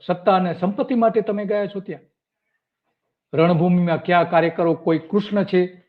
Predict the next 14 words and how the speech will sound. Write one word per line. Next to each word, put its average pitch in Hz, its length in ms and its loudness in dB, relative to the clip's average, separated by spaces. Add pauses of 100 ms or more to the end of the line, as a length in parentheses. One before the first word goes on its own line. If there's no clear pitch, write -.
(340)
બધા 165 300 6
તો 202 180 4
પોતાની 190 460 0
સોનાની 185 440 -2
દ્વારકા 180 760 2 (340)
બનાવવામાં 208 540 6
પડેલા 135 340 0
છે. - 180 -20 (320)
આ, 170 80 -10
આ 156 480 -6
કાર્યકરો 190 440 0
અભિમન્યુ 214 520 0
થઈને 208 460 -4 (880)
કૃષ્ણની, - 3250 -12